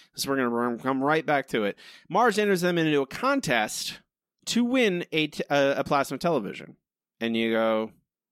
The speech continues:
"Okay." Homer's happy about that, even though he's not aware that they possibly won't win.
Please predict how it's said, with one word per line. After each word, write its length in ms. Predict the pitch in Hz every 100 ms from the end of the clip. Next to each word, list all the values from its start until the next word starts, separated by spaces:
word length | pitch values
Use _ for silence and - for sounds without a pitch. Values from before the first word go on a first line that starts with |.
| -
"Okay." 480 | 123 - 123 147 - _ _ _ _
Homer's 280 | 143 170 160
happy 240 | 127 110
about 260 | 104 104 104
that, 240 | 117 139 -
even 220 | 117 110
though 140 | 110
he's 540 | 110 107 _ _ - 120
not 160 | 120
aware 200 | 110 107
that 160 | 110 104
they 220 | 107 101 _ -
possibly 400 | 104 98 110 101
won't 220 | 110 104
win. 260 | 135 95